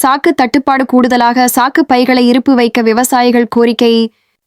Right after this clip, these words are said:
தஞ்சாவூர் மாவட்டம் பாபநாசம் பகுதிகளில் நூற்றுக்கும் மேற்பட்ட ஏக்கரில் நெல் கோடை சாகுபடியில் விவசாயிகள் ஈடுபட்டு வருகின்றனர். தற்போது அறுவடை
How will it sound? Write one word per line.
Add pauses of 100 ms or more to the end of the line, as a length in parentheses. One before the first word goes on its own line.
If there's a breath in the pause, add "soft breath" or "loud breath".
(100)
தஞ்சாவூர்
மாவட்டம்
பாபநாசம்
பகுதிகளில்
நூற்றுக்கும்
மேற்பட்ட (180)
ஏக்கரில் (360)
நெல்
கோடை
சாகுபடியில்
விவசாயிகள்
ஈடுபட்டு
வருகின்றனர். (440)
தற்போது
அறுவடை